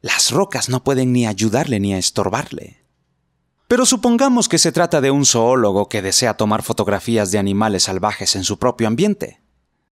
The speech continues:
Esto ya es un poco diferente al estudio de las rocas. Los animales no llegarán hasta el zoológico, pero sí pueden huir de él. Y a menos que permanezca por completo inmóvil, esto harán.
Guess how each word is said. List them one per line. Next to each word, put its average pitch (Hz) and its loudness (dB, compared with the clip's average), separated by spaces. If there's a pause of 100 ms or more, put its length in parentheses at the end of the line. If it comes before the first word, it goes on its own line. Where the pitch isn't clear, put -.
(260)
Esto - -2
ya 107 0
es - -2
un 107 -2
poco - -2
diferente 107 -4
al 85 -10
estudio 131 0
de 101 -2
las - -8
rocas. - -6 (420)
Los 175 2
animales 214 2
no 170 0
llegarán 147 0
hasta 117 -2
el 110 -2
zoológico, 110 -2 (220)
pero 175 2
sí 233 2
pueden 214 2
huir 208 0
de 170 0
él. 160 -10 (520)
Y 107 2
a 95 2
menos 196 2
que 185 -2
permanezca 147 0
por 127 -2
completo 120 0
inmóvil, 104 -2
esto 175 -2
harán. 175 -6